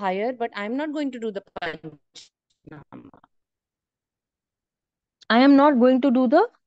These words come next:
Speaker 1: Panchnama। "It's too late for me to call anybody and it is too late for me to do the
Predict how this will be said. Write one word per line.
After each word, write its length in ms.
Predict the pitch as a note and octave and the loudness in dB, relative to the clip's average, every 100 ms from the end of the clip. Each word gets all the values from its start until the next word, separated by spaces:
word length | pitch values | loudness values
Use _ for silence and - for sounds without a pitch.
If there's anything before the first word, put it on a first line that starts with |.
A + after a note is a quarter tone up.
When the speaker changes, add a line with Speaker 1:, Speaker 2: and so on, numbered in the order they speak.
| _ _ _ _ _ _ _ _ _ _ _ _ _ _ _ _ _ _ _ _ | _ _ _ _ _ _ _ _ _ _ _ _ _ _ _ _ _ _ _ _
Speaker 1:
Panchnama। 600 | B3 A3+ A#3 A3 F#3 D3+ C#3+ _ _ _ A#3+ | -4 -2 -4 -4 -4 -8 -10 _ _ _ -6
"It's 240 | A#3 - D#4 | -6 -8 -4
too 80 | D#4 C#4 | -2 -2
late 260 | B3+ C4+ | -4 -8
for 160 | - C#4 | -8 -8
me 140 | C4 B3+ C4+ | -8 -10 -10
to 40 | B3 B3 | -8 -4
call 280 | A3+ C#4 F4 _ _ _ _ _ - A#3 | -2 -2 -6 _ _ _ _ _ -10 -6
anybody 520 | B3 B3+ C4 B3 E4+ | -6 -6 -6 -6 -8
and 160 | F4+ C#4+ B3+ | -6 -6 -8
it 40 | |
is 160 | C4+ - | -10 -10
too 220 | D4 D4 B3 | -8 -6 -4
late 280 | B3 B3 B3 | -6 -6 -10
for 80 | A#3+ | -8
me 180 | A#3 G#3+ | -8 -8
to 80 | A#3+ | -8
do 160 | G#3+ G#3+ | -6 -8
the 180 | B3+ | -6